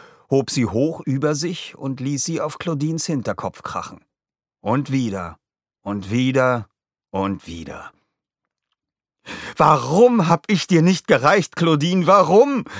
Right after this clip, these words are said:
Deine spanische Hure, dein grässliches Bild. Dabei war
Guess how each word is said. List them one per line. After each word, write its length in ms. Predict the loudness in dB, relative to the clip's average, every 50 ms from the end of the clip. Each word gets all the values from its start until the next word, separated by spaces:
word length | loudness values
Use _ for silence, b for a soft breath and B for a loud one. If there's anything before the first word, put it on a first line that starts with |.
| B B B B B B B B B B B _
Deine 280 | -8 -6 -2 -2 -2 -2
spanische 920 | -2 -4 -6 0 2 2 4 4 2 2 2 0 0 2 0 0 2 2
Hure, 460 | 2 2 2 2 2 2 2 0 0
dein 320 | 2 2 2 2 2 0 0
grässliches 760 | -2 0 0 2 0 0 0 0 -2 -2 0 0 -2 -2 -2
Bild. 460 | -8 _ -2 0 2 2 0 0 -4 -8 B B B B B B B B B B B B B B
Dabei 340 | -2 4 4 6 4 6 6
war 160 | 4 4